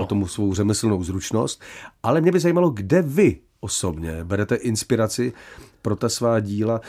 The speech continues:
Speaker 2: zejména teda to, co já jsem viděl z té Květinové říše, to má v sobě jako neskutečný humor a poťouchlost. Člověk má chuť i do toho kousnout trošičku.
Speaker 1: <laughs>
Speaker 2: Ono je
Speaker 1: Jo,
Speaker 2: to,
Speaker 1: jo, jo.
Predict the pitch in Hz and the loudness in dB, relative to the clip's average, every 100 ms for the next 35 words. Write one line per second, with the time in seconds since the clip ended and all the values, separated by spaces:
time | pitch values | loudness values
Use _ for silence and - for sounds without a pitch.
0 | - - 101 117 123 123 120 120 110 107 | -14 -4 2 4 4 2 0 0 -2 -4
1 | - 110 101 104 101 110 104 - 107 104 | -6 -4 -2 -2 0 0 -2 -2 -2 -2
2 | 101 113 110 110 101 107 117 - 104 104 | -2 0 0 0 0 -2 -4 -2 0 0
3 | 101 110 104 107 104 117 107 - - 101 | -2 -2 0 0 0 0 0 -2 -8 -8
4 | - 123 107 101 107 110 110 117 - 101 | -4 0 2 2 2 0 -2 -8 -8 -4
5 | 113 104 107 - 107 113 107 117 120 104 | -4 -4 -6 -2 -2 -2 -4 -6 -6 -4
6 | 120 117 104 110 - 151 139 - 120 - | -4 -2 -2 -2 -2 -6 -6 -6 -6 -2
7 | 117 127 107 110 139 147 127 135 | 0 2 4 2 2 0 -4 -8